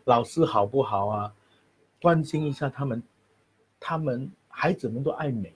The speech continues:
第一，要照顾他们，他们要美，他们爱美，不管是男生女生都爱美，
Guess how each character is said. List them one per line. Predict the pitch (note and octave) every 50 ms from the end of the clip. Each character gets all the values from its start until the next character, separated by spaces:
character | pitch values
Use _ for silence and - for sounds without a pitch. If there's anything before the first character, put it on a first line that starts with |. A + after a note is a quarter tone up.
| _ _ -
第 | A#2
一， | A2+ A2 G#2 F#2 - _ _ _ _ _ _ _ _ _ _ _ _ _ _ _ _ _ _ _ _ _ _ _ _ _ _ _ _ _
要 | - D3+ D#3 D3 B2+ G#2+ - _ _ _ _ _ _ _ _ _ -
照 | - E3+ D3
顾 | C3 - C3+ B2
他 | B2 B2 A2+
们， | G2 F2+ F2+ F2 _ _ _ _ _ _ _ _ _ _ _ _ _ _ _ _ _ _ _ _
他 | - - G3
们 | F3+ D#3+
要 | F3 F#3+ F3+
美， | D#3 C3+ A#2 G#2 G2 G#2+ - _ _ _ _ _ _ _
他 | - -
们 | E3+ E3 -
爱 | - F3 D#3+ C#3+
美， | A#2+ G#2+
不 | G2+ B2+ E3
管 | D#3 C3 A2+
是 | G#2+ C#3+
男 | C#3+ B2 G2+ A2 C3 C#3
生 | - C#3 C3 B2
女 | G#2+ F#2+
生 | - - A#2 A#2
都 | B2+ C3+
爱 | - B2+ A2+
美， | G#2+ G2+ F2